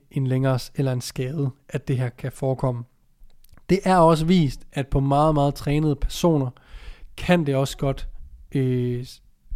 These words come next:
lade sig gøre at opbygge muskelmasse og tabe fedt på samme tid. Men det er så lidt, at du vil ikke engang kunne se det på billeder, at du har taget muskelmasse på.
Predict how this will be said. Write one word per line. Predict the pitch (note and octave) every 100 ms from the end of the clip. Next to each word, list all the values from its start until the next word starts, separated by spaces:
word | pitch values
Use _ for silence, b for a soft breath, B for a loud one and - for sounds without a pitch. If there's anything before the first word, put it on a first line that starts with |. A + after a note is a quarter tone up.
| -
lade | C#3+
sig | B2 C3
gøre | C#3 F#3+ G#3+
at | D3+
opbygge | C#3 C#3 D3 D3+
muskelmasse | D#3+ D#3 C#3 C3
og |
tabe | C3+ C3+ -
fedt | E3
på | D3
samme | C#3+ D3
tid. | - D3+ - B B B
Men | D#3 D#3+
det | F3
er | F3+
så | F3 - E3
lidt, | D#3 D#3+ F3 - b b b
at | D#3 D3
du | D#3
vil | D#3
ikke | E3
engang | G3 E3+ D#3+
kunne | -
se | - - F#3+
det | C#3
på | - C3+ B2+ D#3+ - - -
billeder, | D#3+ D#3+ F#3 D3+ A#2+ - _ _ _ -
at | C#3 -
du | C#3
har | B2+
taget | - C#3 C3+ C3+
muskelmasse | D3+ D#3 - C3+ C3 B2+ B2+
på. | - D3 C#3+